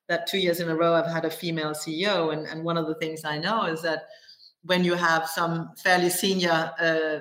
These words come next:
manager, male manager in, in, in a tech company coming, typically saying, "Oh, you know, for this position, it's really difficult. You know, I wanted to, uh, to have a diverse profile because that's what we want here at Microsoft. But,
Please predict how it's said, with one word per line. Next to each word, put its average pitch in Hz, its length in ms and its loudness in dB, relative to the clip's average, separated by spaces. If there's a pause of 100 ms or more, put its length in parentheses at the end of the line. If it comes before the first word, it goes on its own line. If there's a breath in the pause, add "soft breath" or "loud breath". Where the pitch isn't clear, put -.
(160)
manager, 170 460 -2
male 185 280 2
manager 160 420 -2
in, 160 260 -2
in, 180 200 -8
in 165 100 -12
a 165 40 -2
tech 185 300 -4
company 165 360 -2
coming, 170 400 -6
typically 214 380 -2
saying, 175 380 -4
"Oh, 202 220 4
you 185 120 0
know, 175 140 0
for 175 120 -10
this 175 140 -8
position, 190 560 -2
it's 160 160 -6
really 170 200 0
difficult. 180 600 -2
You 175 80 0
know, 165 180 2 (580 loud breath)
I 175 100 0
wanted 180 340 0
to, 170 260 0
uh, 165 180 4
to 170 140 -4
have 170 160 2
a 160 80 -4
diverse 160 380 0
profile 202 680 2
because 175 260 -4
that's 170 200 -4
what 160 140 -8
we 160 80 -6
want 165 240 -4
here 160 80 -2
at 151 120 -6
Microsoft. 190 720 -2
But, 175 160 -2